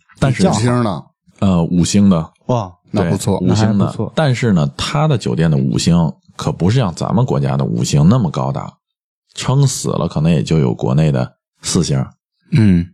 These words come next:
Speaker 1: 啊，你如果说像万豪这种的酒店，在南美洲的话，算是最好的了，但是它的价格可不像国内这么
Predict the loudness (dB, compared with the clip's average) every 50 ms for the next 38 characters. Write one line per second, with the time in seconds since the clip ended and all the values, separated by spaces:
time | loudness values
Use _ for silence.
0 | _ _ -4 -2 0 0 0 -2 -2 -4 -2 0 2 2 4 4 2 2 0 0
1 | 0 0 0 0 0 0 0 0 -2 -2 -4 -2 -2 -2 -2 -2 -2 -2 -2 -2
2 | -2 -2 -2 -2 0 0 -2 -2 -2 -4 -2 -2 -2 -4 -6 -8 _ _ _ -2
3 | 0 0 2 2 2 2 0 0 0 -2 -2 -2 -2 -4 -4 -6 _ _ _ _
4 | _ -8 -4 -2 -2 0 0 0 0 0 0 -2 -4 -4 -4 -4 -4 -6 -8 _
5 | _ _ _ _ _ -2 0 0 0 2 0 0 0 -2 -2 -2 -2 -4 -4 -4
6 | -4 -4 -4 -6 _ _ _ _ _ _ _ _ _ _ _ _ -4 -4 -2 -2
7 | 0 0 0 -2 -2 -2 -2 0 0 0 2 0 0 0 -2 -4 -6